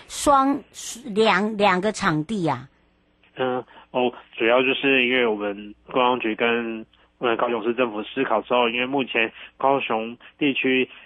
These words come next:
Speaker 2: 呃，一个比较新兴的展区，除了魏武营，呃，都会公园以外，我们在里面有一个就是魏武营的文化艺术中心。那在爱河湾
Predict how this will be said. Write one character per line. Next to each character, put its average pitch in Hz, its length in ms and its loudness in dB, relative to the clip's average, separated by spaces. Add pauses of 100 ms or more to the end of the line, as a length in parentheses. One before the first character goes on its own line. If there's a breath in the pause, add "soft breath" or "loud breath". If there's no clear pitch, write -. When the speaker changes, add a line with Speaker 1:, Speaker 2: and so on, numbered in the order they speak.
Speaker 2:
呃， 120 300 -4
一 131 100 -8
个 127 140 0
比 - 100 -10
较 143 300 2
新 135 280 -4
兴 139 140 -10
的 123 140 -2
展 104 180 -6
区， 127 240 -2
除 127 220 -2
了 117 240 2
魏 160 240 2
武 107 100 0
营， 104 260 -8 (320 loud breath)
呃， 120 200 2
都 131 100 -2
会 156 100 4
公 147 200 2
园 113 100 0
以 - 20 -4
外， 110 480 2 (280 loud breath)
我 123 80 -2
们 110 260 -2
在 135 160 2
里 110 100 -4
面 117 220 0
有 104 180 0
一 104 40 -2
个 101 320 -4
就 117 160 -4
是 120 400 -4
魏 131 280 2
武 101 120 -4
营 101 80 -10
的 107 160 -2
文 104 180 -8
化 113 260 0
艺 117 120 -2
术 110 140 -10
中 120 200 -2
心。 127 320 -4 (380 loud breath)
那 147 320 0
在 156 320 0 (180)
爱 160 240 2
河 120 160 0
湾 127 400 0